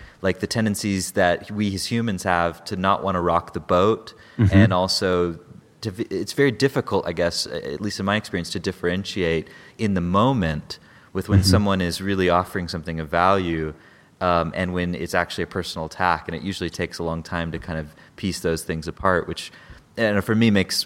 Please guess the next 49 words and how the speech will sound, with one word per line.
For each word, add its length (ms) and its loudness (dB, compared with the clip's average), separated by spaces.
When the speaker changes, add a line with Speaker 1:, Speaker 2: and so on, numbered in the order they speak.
Speaker 1:
has 180 2
always 240 8
made 380 2
the 100 2
whole 140 0
issue 260 -2
of 80 -8
right 180 4
speech 360 -2
and 100 -2
the 40 -2
culture 420 -2
surrounding 500 0
it 140 -4
very 240 4
challenging. 640 -2
And 180 -8
I've 160 0
never 260 4
quite 320 0
found 260 0
a 40 -2
community 460 -2
in 80 -4
which 160 -6
I 40 -4
feel 280 -2
like 300 -4
uh, 600 2
you 120 0
know, 120 0
speech 460 -4
is, 320 -6
is 180 -6
easy 420 0
or, 160 2
or, 360 -2
like, 160 -4
if 80 -8
there's 160 -6
clear 240 -2
Speaker 2:
Mm-hmm. 340 -4
Speaker 1:
guidelines 320 2
or 60 4
anything. 420 2
Speaker 2:
Yeah, 180 4
it's 140 -4
very 300 2
difficult 580 0